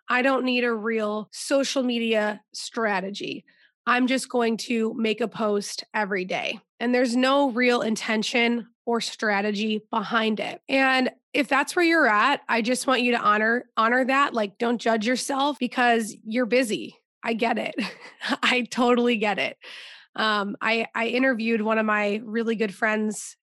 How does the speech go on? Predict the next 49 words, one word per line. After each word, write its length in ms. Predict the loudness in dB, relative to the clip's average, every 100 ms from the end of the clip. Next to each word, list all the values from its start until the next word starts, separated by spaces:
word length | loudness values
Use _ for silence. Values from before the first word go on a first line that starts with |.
| -12
uh, 200 | -8 -6
who's 180 | -4 -2
also 280 | -2 -2 -2
a 60 |
business 360 | -2 -2 -2 0
owner, 420 | 0 2 0 -2 -6
as 280 | -4 -2 -2
an 100 | -4
ideal 340 | -2 -2 -2
client 380 | 0 0 2 0
interview, 400 | -2 -2 0 0
which 160 | 0
is 80 | -4
something 300 | -4 -4 -2
I'm 240 | -2 -4 -10 -8
doing 300 | -2 -2 0
all 200 | 2 2
the 100 | 2
time. 420 | 0 -2 0 -2 -2
And 160 | 0 2
when 120 | 4
I 40 |
was 140 | 2 2
interviewing 540 | 2 4 4 2 2
him, 440 | 0 0 0 0 0
I 240 | 2 4 4
was 160 | 2
asking 420 | 2 0 0 -2
him 240 | 0 2 2
about 440 | 2 2 0 -2
just 220 | -4 -4
how 200 | 0 0
he 220 | 0 0 -4
felt 580 | -6 -2 0 0 -2
when 140 | -2 -2
he 140 | 0
was 180 | 0 -2
making 260 | -4 -2 -2
his 140 | -2
social 280 | -4 -4 -4
media 300 | -2 0 -2
posts. 480 | -2 -6 -6 -12 -10
And 120 | -4
he 100 | -2
was 160 | 0
like, 180 | -2 -4
"You 160 | -4 -2
know, 380 | 0 2 2 0
Jess, 480 | 0 2 2 -2